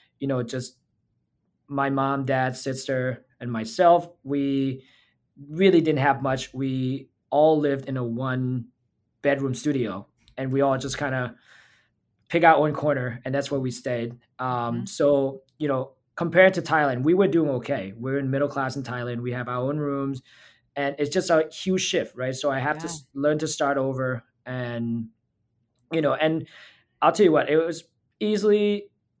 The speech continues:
Speaker 1: the hardest thing, but also the best thing, right? Because I, I don't take anything for granted at all. Just like, again, same parallel. Once you take your L C L once, you never take your sport for granted ever
Speaker 2: So
Speaker 1: again.
Speaker 2: true.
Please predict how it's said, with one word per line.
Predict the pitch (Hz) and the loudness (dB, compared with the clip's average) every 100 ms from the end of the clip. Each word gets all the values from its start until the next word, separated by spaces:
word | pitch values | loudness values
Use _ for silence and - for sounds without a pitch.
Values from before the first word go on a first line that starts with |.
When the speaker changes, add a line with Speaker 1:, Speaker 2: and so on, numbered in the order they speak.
| _ - | _ -2
Speaker 1:
the | 139 | 0
hardest | 127 160 175 175 | 4 4 4 2
thing, | 180 | 0
but | 165 | 2
also | 151 151 156 | 2 2 0
the | 143 | -2
best | 131 123 | -2 -4
thing, | - 110 113 | -6 -12 -8
right? | 127 135 | -6 -4
Because | 135 127 120 - _ _ | -4 -6 -8 -12 _ _
I, | - 127 123 | -8 -4 -2
I | |
don't | 139 143 165 160 | 0 4 4 4
take | 156 | 0
anything | 147 151 143 | 2 0 -2
for | 139 | -6
granted | 120 127 120 113 - _ - | -4 -4 -2 -6 -10 _ -6
at | 127 | -2
all. | 127 98 - _ _ - | -2 -2 -10 _ _ -2
Just | 147 143 | -2 0
like, | 151 139 139 - _ _ - | 2 2 0 -10 _ _ -4
again, | 147 147 | 2 2
same | 127 151 151 | 2 -2 0
parallel. | 151 165 175 135 120 - - - _ _ - | 4 6 6 2 -4 -10 -20 -20 _ _ 2
Once | 151 156 | 4 4
you | 156 | 2
take | 156 156 | 2 2
your | 156 | 4
L | 147 | 2
C | - | 4
L | 147 143 | 2 4
once, | 170 165 | 4 2
you | 120 | 0
never | 143 135 135 160 160 | -2 0 4 4 4
take | - 139 127 | 0 -4 -4
your | 127 117 113 113 _ | -4 -4 -6 -8 _
sport | - - 147 127 | -12 -2 0 0
for | 131 | -4
granted | - 117 113 117 | -6 -4 -6 -6
ever | 127 123 120 | -6 -6 -6
Speaker 2:
So | 110 | -8
Speaker 1:
again. | 107 | -8
Speaker 2:
true. | 98 170 160 | -10 -12 -16